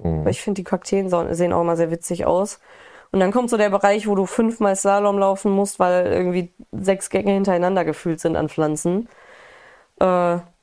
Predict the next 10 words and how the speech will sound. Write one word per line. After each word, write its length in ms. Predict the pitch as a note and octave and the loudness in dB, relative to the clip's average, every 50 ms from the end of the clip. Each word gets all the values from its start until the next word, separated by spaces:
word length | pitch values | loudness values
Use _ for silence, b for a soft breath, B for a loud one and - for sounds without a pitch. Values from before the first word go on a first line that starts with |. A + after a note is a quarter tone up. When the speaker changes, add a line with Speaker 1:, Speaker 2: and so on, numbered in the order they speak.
| _ _ - | _ _ -2
Speaker 2:
das 120 | F#3+ F3+ | 2 4
erste, 300 | G3+ - D4+ D#4 - A3+ | 4 4 4 4 2 0
wenn 100 | G#3+ G#3 | 2 2
man 100 | G#3 G3+ | 2 2
reinkommt, 540 | F#3+ F#3+ F#3+ G3 G#3+ - A3+ G#3+ G#3 G#3 - | 2 2 2 0 0 0 0 0 2 2 2
erstmal 300 | - G3 F#3+ G#3 G3+ F#3+ | 2 2 2 0 0 0
richtig 340 | F#3+ G#3 - - G3+ - - | 0 -2 -2 -4 -6 -6 -8
viele 840 | - - - - - - G#3+ G#3+ G#3+ G#3+ G#3+ G#3+ G#3 G#3 G3 F#3+ | -14 -16 -16 -10 -6 -2 0 2 2 2 2 2 0 0 0 0
variegierte 1200 | F#3+ G3+ G3 F#3+ G3 F#3 F3 F3+ G3 G#3 G3+ - - G3+ G3 F#3+ F#3 F#3 F#3 F#3 F#3 G3 G3+ G3 F#3+ | 0 2 2 2 0 -2 0 0 0 0 -2 -2 -2 0 2 2 2 2 2 0 0 0 -2 -2 0
Monsteras. 840 | F#3 F3+ F3 - - - G3 G3 G3 G#3+ A#3 B3 C#4+ - - - b | 0 0 -2 -2 -2 -2 0 0 2 2 0 0 -2 -4 -6 -10 b